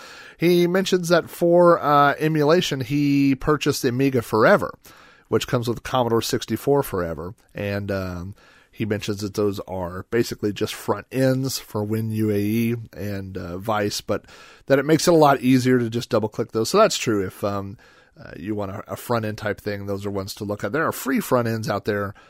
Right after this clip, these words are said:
as well, uh, that you don't have to pay for, but the trade-off, of course, uh, for anything that's free is that you may have to do a little bit of, uh, setup,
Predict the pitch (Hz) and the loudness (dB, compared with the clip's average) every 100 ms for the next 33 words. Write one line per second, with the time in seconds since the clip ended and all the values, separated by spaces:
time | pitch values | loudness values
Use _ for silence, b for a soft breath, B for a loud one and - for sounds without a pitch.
0 | b b 92 - 113 143 117 104 - _ | b b -6 -4 4 6 6 2 -4 _
1 | _ _ _ _ _ _ _ - 107 101 | _ _ _ _ _ _ _ -14 -10 -6
2 | 107 107 120 110 113 - 117 107 113 107 | -6 -4 -6 -6 -10 -6 -4 0 0 0
3 | 107 110 _ b b b - 98 98 95 | -2 -4 _ b b b -8 -6 -6 -6
4 | - 107 98 95 - - 98 92 - - | 0 0 0 -8 -12 -8 -4 -4 -6 -10
5 | - - - 120 165 143 123 110 - 113 | -14 -16 -10 -4 0 0 0 -6 -6 -2
6 | 107 107 104 98 104 101 - 104 101 101 | 0 0 -2 -4 -6 -8 -8 -4 -2 -4
7 | 98 95 92 - 95 92 98 - b b | -6 -6 -8 -10 -10 -10 -12 -18 b b
8 | b - - - - - - 107 92 | b -14 -12 -12 -10 -6 0 0 0